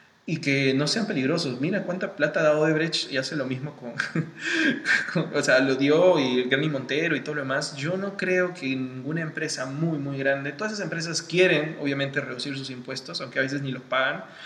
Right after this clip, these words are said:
y prefieren ganarse las demandas. Pero en esa situación de informalidad que ya es transversal, no solo al cine, eh, no puede ser la única política que quiere impulsar el cine. Está bien que esté, pero no puede ser lo único. Tiene que haber formas de poder seguir ince-,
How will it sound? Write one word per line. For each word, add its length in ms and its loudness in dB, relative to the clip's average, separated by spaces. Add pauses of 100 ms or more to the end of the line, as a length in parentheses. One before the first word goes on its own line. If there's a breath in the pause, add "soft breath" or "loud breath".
(500 loud breath)
y 300 2
prefieren 680 -2
ganarse 340 2
las 140 0
demandas. 600 -4 (540 loud breath)
Pero 440 0
en 160 0
esa 180 0
situación 480 -2
de 60 2
informalidad 800 0
que 160 -2
ya 100 0
es 100 -6
transversal, 600 0
no 80 -6
solo 260 -4
al 100 -4
cine, 380 -4 (680 loud breath)
eh, 500 0
no 200 2
puede 180 2
ser 180 4
la 80 6
única 300 4
política 600 0
que 100 -2
quiere 180 -4
impulsar 300 -6
el 80 -8
cine. 280 -8
Está 200 4
bien 220 8
que 80 2
esté, 440 0 (540 soft breath)
pero 220 4
no 360 0
puede 200 2
ser 220 2
lo 120 0
único. 540 2
Tiene 200 0
que 100 -2
haber 260 4
formas 560 2
de 100 0
poder 300 0
seguir 220 -2
ince-, 240 -4